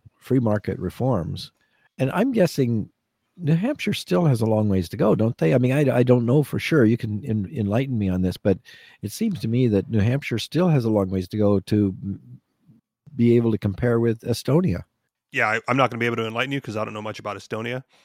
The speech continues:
Speaker 2: Um, but one of the, one of the conversations that I have with the,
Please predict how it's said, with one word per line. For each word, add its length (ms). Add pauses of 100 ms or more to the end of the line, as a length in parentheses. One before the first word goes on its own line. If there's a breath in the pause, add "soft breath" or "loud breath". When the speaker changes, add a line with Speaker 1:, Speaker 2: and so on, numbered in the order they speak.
(300 soft breath)
Speaker 2:
Um, 300 (680)
but 160
one 160
of 80
the, 260
one 160
of 120
the 140
conversations 680
that 100
I 60
have 300
with 140 (140)
the, 240